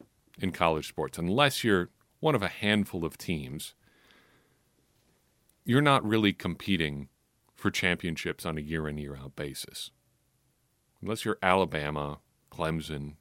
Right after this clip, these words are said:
in college football, Ohio State, Michigan would like to think so. Um,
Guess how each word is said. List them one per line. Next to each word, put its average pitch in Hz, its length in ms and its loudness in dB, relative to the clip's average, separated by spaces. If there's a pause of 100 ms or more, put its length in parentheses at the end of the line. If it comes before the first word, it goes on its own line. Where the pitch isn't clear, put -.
in - 120 -20
college 78 340 -4
football, 73 420 -8
Ohio 78 320 -4
State, 73 400 -6 (720)
Michigan 78 420 -6
would 73 120 -6
like 71 200 -6
to 80 80 -12
think 76 220 -10
so. 76 300 -4 (1160)
Um, 71 480 -2